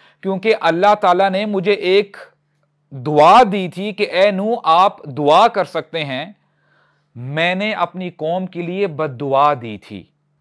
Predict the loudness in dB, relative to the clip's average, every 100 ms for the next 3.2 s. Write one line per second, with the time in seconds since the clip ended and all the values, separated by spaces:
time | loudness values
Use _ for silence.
0 | _ _ _ _ _ _ _ _ -2 0
1 | 4 4 4 4 4 2 0 2 2 0
2 | -4 0 0 0 -4 -6 -4 -4 -2 -4
3 | -4 -8